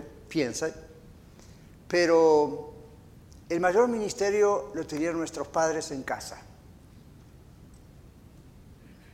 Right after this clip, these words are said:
Entonces, nuestros padres me enseñaron, digo nuestros porque tengo dos hermanas, algo importantísimo,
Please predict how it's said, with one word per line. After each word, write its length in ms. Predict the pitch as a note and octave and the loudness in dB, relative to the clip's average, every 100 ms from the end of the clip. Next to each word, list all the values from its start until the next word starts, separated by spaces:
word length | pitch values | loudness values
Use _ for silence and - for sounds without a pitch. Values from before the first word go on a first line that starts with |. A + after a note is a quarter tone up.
| - - - - - - - - - - - - | -20 -20 -20 -20 -20 -20 -20 -20 -20 -20 -20 -8
Entonces, 920 | E3 E3 G#3+ G#3 G3+ F3+ - - - D#3+ | -4 2 2 4 4 4 0 -4 -8 -6
nuestros 320 | E3+ E3+ F3 | -6 -2 0
padres 360 | F#3 G3 G#3+ F#3 | 6 8 6 2
me 80 | F#3+ | -2
enseñaron, 880 | F3+ F3 F3 F3+ F3 G#3 G#3+ - - - - - - | -4 -4 2 4 4 0 -4 -12 -20 -20 -20 -20 -12
digo 180 | C#3+ D3+ | -4 0
nuestros 380 | D3 D3+ - E3+ | 0 -2 -4 -8
porque 180 | D3+ C3+ | -6 -8
tengo 240 | E3 D#3+ | -6 -2
dos 180 | D3+ D3+ | -2 -4
hermanas, 440 | E3 D#3+ D#3 C3+ - - - - | -4 -2 -2 -4 -10 -18 -20 0
algo 240 | D#3+ F#3 | 2 4
importantísimo, 1120 | F#3+ E3 E3+ E3 D#3+ D3 F#3 - D3+ A#2+ G#2+ | 2 2 0 2 -2 -2 -8 -8 -6 -6 -8